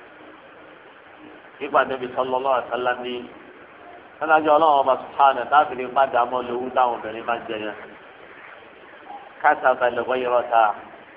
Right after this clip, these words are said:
ala an-nisa." Owó yẹn, Ọlọ́run kà kọ́lẹ̀ rẹ̀ sórí obìnrin. Bó ṣe já sí bọ́lọ́hún kà kọ́lẹ̀ ká sì gbìyànjú. Ala rijal. Ọkùnrin lo agbára bẹ́ẹ̀,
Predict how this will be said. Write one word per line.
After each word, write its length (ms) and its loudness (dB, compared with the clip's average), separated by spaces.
ala 220 -4
an-nisa." 420 -12
Owó 380 0
yẹn, 220 -4
Ọlọ́run 440 -2
kà 100 4
kọ́lẹ̀ 480 0
rẹ̀ 180 -10
sórí 280 -10
obìnrin. 500 -10
Bó 160 -6
ṣe 200 -4
já 200 4
sí 140 -4
bọ́lọ́hún 460 2
kà 200 6
kọ́lẹ̀ 680 0
ká 180 2
sì 200 -10
gbìyànjú. 640 -10
Ala 280 2
rijal. 480 -4
Ọkùnrin 580 -4
lo 140 -4
agbára 500 4
bẹ́ẹ̀, 280 -4